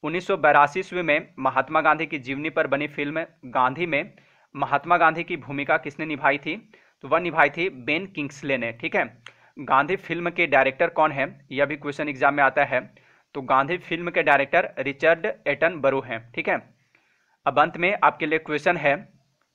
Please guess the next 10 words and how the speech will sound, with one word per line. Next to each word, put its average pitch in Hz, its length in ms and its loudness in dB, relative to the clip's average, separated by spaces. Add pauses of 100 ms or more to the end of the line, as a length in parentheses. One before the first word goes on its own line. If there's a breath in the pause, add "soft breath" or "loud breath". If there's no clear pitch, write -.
(680)
बनारस 139 640 4
हिंदू 165 240 -4
विश्वविद्यालय 156 580 2
की 165 140 -2
स्थापना 160 420 2
किसने 170 480 -6
और 151 420 2
कब 156 200 2
की 139 120 -4
थी? 123 320 -12